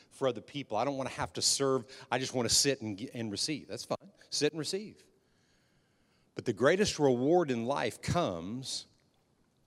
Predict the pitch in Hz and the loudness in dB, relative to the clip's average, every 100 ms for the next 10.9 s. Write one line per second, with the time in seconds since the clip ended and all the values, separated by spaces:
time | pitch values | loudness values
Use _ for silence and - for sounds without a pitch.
0 | _ _ _ - 127 117 120 165 165 131 | _ _ _ -6 -2 0 2 2 0 -2
1 | 104 131 117 98 104 - - _ - - | -2 0 2 2 0 -4 -12 _ 0 4
2 | - 175 165 104 98 104 120 110 95 - | 6 6 4 2 0 -4 -4 -4 -4 -2
3 | 123 107 92 - 135 110 71 - _ _ | -2 -2 -2 -2 -2 -4 -8 -18 _ _
4 | _ _ _ _ _ _ _ 107 95 135 | _ _ _ _ _ _ _ -8 -6 -6
5 | - 120 113 139 101 131 131 98 98 87 | -2 -2 0 -2 2 2 2 0 -4 -6
6 | - 135 113 98 - - - 113 107 104 | -6 -6 -6 -8 -12 -18 -8 -4 0 -2
7 | - 101 - 143 92 110 110 120 113 107 | -2 -8 -6 -6 -4 -2 0 0 0 -2
8 | 104 113 - - - 110 - 160 131 117 | 2 2 0 -8 -8 -2 4 6 4 2
9 | 110 - 123 - 104 104 104 113 101 110 | 0 -2 -2 -2 -4 -2 -2 -2 -2 -4
10 | 101 92 90 95 92 87 127 123 104 | -4 -6 -8 -4 -4 -2 -4 -4 -8